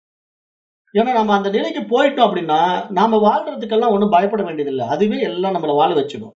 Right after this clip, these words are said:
நம்ம உடல் மேல பற்று இருக்கிறதுனால தான் எனக்கு எங்க சாப்பாடு கிடைக்காதோ, அஹ், குடும்பம் நடக்காம போயிடுமோ அப்படின்லாம் பயப்படுறோம்.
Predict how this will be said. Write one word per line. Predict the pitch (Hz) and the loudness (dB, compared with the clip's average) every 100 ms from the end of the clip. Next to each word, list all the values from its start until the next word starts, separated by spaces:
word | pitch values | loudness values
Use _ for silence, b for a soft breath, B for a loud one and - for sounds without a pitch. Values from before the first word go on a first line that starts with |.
| _ _ _ _ _ _ _ _ | _ _ _ _ _ _ _ _
நம்ம | 147 151 | -4 -2
உடல் | 156 226 269 | 0 0 2
மேல | 233 | 2
பற்று | 202 202 202 240 | 2 0 0 -2
இருக்கிறதுனால | 220 214 202 | 0 2 2
தான் | 208 | 0
எனக்கு | 233 202 202 | 0 0 2
எங்க | 208 | 2
சாப்பாடு | 208 190 190 180 | 2 0 0 0
கிடைக்காதோ, | 180 - 175 180 240 - - _ _ _ - | -4 2 2 4 2 0 -6 _ _ _ -4
அஹ், | 180 175 170 | 2 2 4
குடும்பம் | 208 214 196 | 2 2 2
நடக்காம | 170 175 185 180 | -2 -2 -4 -4
போயிடுமோ | 170 165 175 | -4 -2 2
அப்படின்லாம் | 160 170 175 196 | 2 0 0 2
பயப்படுறோம். | 156 170 170 139 120 | 4 2 0 -4 -6